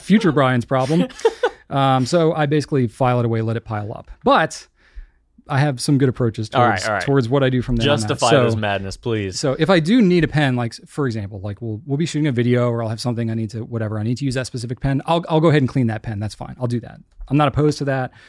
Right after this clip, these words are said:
Speaker 1: but it's just, like, if there's no timeline to it whatsoever, I just throw it in the bin and don't worry about it. Um, but what I find tremendously helpful going with, like, the project mentality is I like to put on some kind of, like, passive entertainment,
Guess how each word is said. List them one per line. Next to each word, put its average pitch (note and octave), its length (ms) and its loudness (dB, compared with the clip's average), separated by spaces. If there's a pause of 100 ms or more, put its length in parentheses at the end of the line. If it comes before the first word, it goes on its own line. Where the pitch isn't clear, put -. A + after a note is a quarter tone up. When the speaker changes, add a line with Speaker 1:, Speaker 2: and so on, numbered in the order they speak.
(220)
Speaker 1:
but D3+ 100 0
it's B2+ 80 -4
just, D3 160 -2
like, B2+ 200 -4
if C#3 160 -6
there's C3 160 -2
no D3 320 0
timeline C3+ 400 -2
to C3 140 -4
it B2 60 -4
whatsoever, A#2+ 680 -6 (340)
I F3+ 60 -8
just - 140 -4
throw C#3+ 80 0
it C3 40 0
in B2 60 0
the A2+ 60 0
bin A2 160 -2
and A2+ 80 -2
don't G#2+ 80 -4
worry F3+ 180 -4
about A2+ 240 -12
it. - 80 -20 (460)
Um, A#2+ 320 0
but A#2+ 400 -2
what C3+ 140 -4
I B2 120 -2
find F#3+ 480 -4
tremendously E3+ 560 0
helpful E3+ 460 -2
going D#3 320 -2
with, C3+ 180 -2
like, B2+ 160 -2
the A#2+ 80 -10
project B2 400 -6
mentality A#2 520 -6
is A#2 160 -2
I A2+ 320 -2 (360)
like D#3 160 2
to E3 80 -4
put D#3 220 0
on D3 120 2
some C3+ 200 -4
kind B2 160 -2
of, A2 80 -4
like, A2 160 -6
passive A#2+ 420 -8
entertainment, A2+ 720 -6